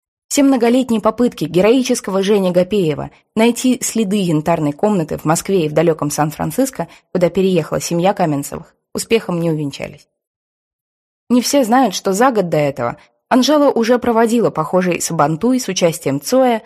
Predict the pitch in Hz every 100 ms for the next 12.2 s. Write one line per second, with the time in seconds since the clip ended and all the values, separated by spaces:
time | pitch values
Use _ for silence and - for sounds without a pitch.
0 | - - 202 208 214 196 180 170 156 208
1 | 233 233 208 196 - _ - 208 240 240
2 | 226 311 294 233 226 214 170 151 160 240
3 | 285 226 214 247 254 220 214 233 220 208
4 | - 175 - - - - _ _ _ _
5 | 226 254 339 339 277 269 196 190 220 214
6 | 214 180 165 165 - 226 170 - 170 165
7 | 165 170 165 208 269 269 185 185 220 202
8 | 160 151 _ _ - 180 170 170 151 -
9 | 156 - 135 _ _ _ _ _ _ _
10 | _ _ _ _ _ _ _ _ _ 202
11 | 214 233 - 185 165 175 175 196 262 262
12 | 233 190